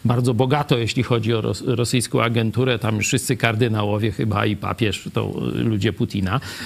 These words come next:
albo Xi Jinpinga, albo u jednego i drugiego. E, ale kościoły protestanckie w Stanach Zjednoczonych też, e, zostały mocno, bardzo zainfekowane. Stąd mój cykl nauczań po powrocie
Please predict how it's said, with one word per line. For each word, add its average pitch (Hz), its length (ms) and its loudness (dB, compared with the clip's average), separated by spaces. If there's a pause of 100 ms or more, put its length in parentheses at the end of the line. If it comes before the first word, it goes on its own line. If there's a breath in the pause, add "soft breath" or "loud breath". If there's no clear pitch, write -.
albo 104 260 2
Xi 101 160 2
Jinpinga, 113 640 2
albo 110 400 0
u 113 260 0
jednego 113 440 2
i 110 80 0
drugiego. 104 560 0 (580 loud breath)
E, 135 160 2
ale 254 280 2
kościoły 226 440 0
protestanckie 196 720 0
w - 40 -2
Stanach 165 360 0
Zjednoczonych 151 640 2
też, 180 420 0
e, 175 220 0
zostały 143 760 2
mocno, 139 640 2
bardzo 117 580 2
zainfekowane. 131 920 0
Stąd 113 320 -2
mój 127 180 0
cykl 127 320 0
nauczań 127 500 0
po 131 140 0
powrocie 135 560 0